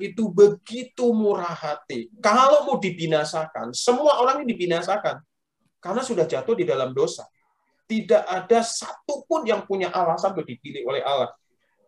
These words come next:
Mungkin yang pertama akan dibinasakan adalah saya. Nah, saya selalu melihat itu, sehingga tidak ada alasan untuk kita mengatakan, "Oh, kok, kenapa Allah nggak mengasihi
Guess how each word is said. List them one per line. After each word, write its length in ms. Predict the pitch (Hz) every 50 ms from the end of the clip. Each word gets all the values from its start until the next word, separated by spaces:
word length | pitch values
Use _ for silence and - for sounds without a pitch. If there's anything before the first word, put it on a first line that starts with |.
| _ _ _ _ _ _ _ _
Mungkin 400 | - 180 269 269 233 254 240 226
yang 160 | 214 190 175
pertama 400 | 160 156 - 156 151 156 143 -
akan 160 | - 156 143
dibinasakan 800 | 123 131 120 127 123 127 120 120 117 - 127 - 143 147 - -
adalah 240 | 123 123 120 120 117
saya. 400 | - - - 131 135 - 120 104 - _ _ _ _ _ _ _ _ 101 104 - - - 110 - - - - _ _ - 104
Nah, 80 | 101
saya 160 | - - 165
selalu 360 | 190 - 185 180 196 180 180 175
melihat 200 | 170 147 - - -
itu, 320 | 147 - - 98 98 107 113
sehingga 480 | - - 135 143 151 147 143 139 - - _ _ _ _ _ _ _ _ _ _ _ _ _ _ _ _ _ _ _ _ _ _ -
tidak 320 | 226 - - 196 - - - -
ada 320 | 190 190 165 165 160 - -
alasan 640 | 170 165 165 165 165 160 - - 160 135 120 117 110 - - _ _ _ -
untuk 160 | 143 139 135
kita 240 | 135 156 147 - 139
mengatakan, 720 | 131 131 135 127 127 123 131 127 127 - 120 117 101 - - _
"Oh, 320 | - 156 220 247 254 -
kok, 160 | 247 240 -
kenapa 320 | - 247 262 254 - - 196
Allah 240 | 208 214 220 214 214
nggak 160 | 170 160 -
mengasihi 560 | 180 175 170 180 175 180 190 180 170 165